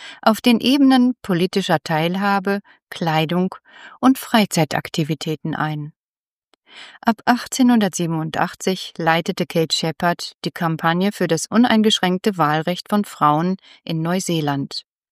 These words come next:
Ein Jahr später veröffentlichte sie ihre Schrift "Zehn Gründe, warum neuseeländische Frauen das Wahlrecht erhalten sollten". Darin sagte sie unter anderem, dass es gerade die Kindererziehung sei,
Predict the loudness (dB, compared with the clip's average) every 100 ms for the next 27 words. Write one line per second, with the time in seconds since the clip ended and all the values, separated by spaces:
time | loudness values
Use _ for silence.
0 | _ _ _ _ _ _ _ _ _ -2
1 | 2 4 4 2 -2 -2 0 0 -2 -2
2 | -4 -4 -4 -6 -4 -8 -8 -10 -8 -6
3 | -6 -6 -6 -2 -4 -4 -16 -18 _ _
4 | _ _ _ 0 2 4 2 4 4 4
5 | -2 -8 _ -20 _ -6 0 0 0 -2
6 | 2 2 2 0 -2 -4 -8 -6 -2 0
7 | 2 2 2 -2 0 2 4 2 0 -4
8 | -4 -4 -6 -4 -4 -2 -4 -6 -10 -10
9 | _ _ _ _ _ _ _ _ -20 _
10 | -2 2 4 2 2 0 0 0 0 0
11 | -2 -2 -2 -2 -2 -2 -2 0 0 0
12 | -8 -20 _ -2 -2 -2 -2 0 2 2
13 | 2 0 -4 0 2 4 2 -2 -4 -4
14 | -2 -2 0 0 0 -2